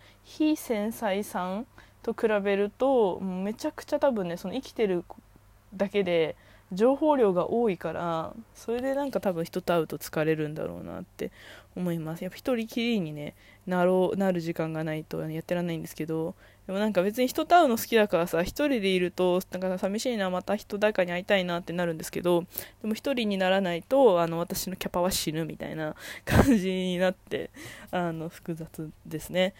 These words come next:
まあでも別になんか、そうそう、でなんかさ、そのエイチエスピーでも自分らしく生きていくみたいなさ、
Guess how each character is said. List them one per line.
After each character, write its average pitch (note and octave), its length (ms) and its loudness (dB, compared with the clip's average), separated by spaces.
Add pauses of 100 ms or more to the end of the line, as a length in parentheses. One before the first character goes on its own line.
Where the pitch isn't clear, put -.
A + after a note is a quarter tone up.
(200)
ま G3 100 0
あ A#3 40 4
で B3+ 100 6
も A#3 100 4
別 A#3+ 220 0
に C#4+ 140 0
な D#4+ 80 2
ん D#4+ 80 -2
か、 - 240 4 (720)
そ B3 140 4
う A#3+ 60 6
そ A3+ 160 6
う、 G3+ 60 4
で G#3+ 120 4
な A3+ 80 4
ん A#3 60 2
か - 80 -6
さ、 F3+ 360 6
そ - 120 -6
の G3+ 80 -6
エ B3+ 80 -4
イ C4 40 -6
チ - 140 -4
エ C#4 60 0
ス - 160 -10
ピ C4+ 180 -4
ー A3+ 60 -4
で A#3 100 2
も A3 180 2
自 F#3+ 140 -6
分 D4+ 200 -2
ら D#4+ 100 0
し D#4+ 100 -12
く A#3+ 100 -10
生 C4+ 60 -8
き - 80 -16
て - 120 -6
い A#3+ 60 -4
く A#3+ 200 -6
み G3+ 100 -4
た G3 100 -4
い E3+ 60 0
な E3 100 -4
さ、 F3 280 -4